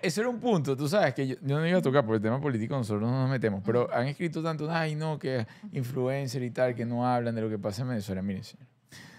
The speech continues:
Speaker 1: nosotros
Speaker 2: No,
Speaker 1: hemos
Speaker 2: pero es que
Speaker 1: hablado
Speaker 2: si no habla, le pegan, y si no hablamos
Speaker 1: Ajá,
Speaker 2: también.
Speaker 1: hemos hablado tanto de lo que pasa en Venezuela, lo
Speaker 2: Ujú.
Speaker 1: hemos hecho todo.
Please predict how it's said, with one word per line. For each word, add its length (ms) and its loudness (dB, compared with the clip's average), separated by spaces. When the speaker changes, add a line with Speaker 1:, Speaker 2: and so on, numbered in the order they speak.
Speaker 1:
nosotros 260 0
Speaker 2:
No, 60 4
Speaker 1:
hemos 40 2
Speaker 2:
pero 80 4
es 60 6
que 20 6
Speaker 1:
hablado 200 6
Speaker 2:
si 40 0
no 80 0
habla, 160 0
le 120 -2
pegan, 320 -4
y 40 0
si 140 -8
no 140 -6
hablamos 360 -6
Speaker 1:
Ajá, 220 4
Speaker 2:
también. 220 -2
Speaker 1:
hemos 140 4
hablado 240 6
tanto 440 0
de 100 2
lo 80 4
que 80 0
pasa 240 0
en 60 0
Venezuela, 600 2
lo 100 2
Speaker 2:
Ujú. 120 0
Speaker 1:
hemos 140 2
hecho 280 0
todo. 300 2